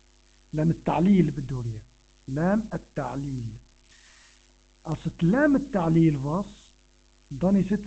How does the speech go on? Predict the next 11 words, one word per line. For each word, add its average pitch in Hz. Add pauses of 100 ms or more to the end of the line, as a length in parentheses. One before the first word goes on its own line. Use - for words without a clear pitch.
(100)
jawazan, 147
want 156
dat 165
is 156
de -
enige 180 (960)
waar 185 (240)
en 240 (100)
wordt 147 (220)
mudmara 180
jawazan. 123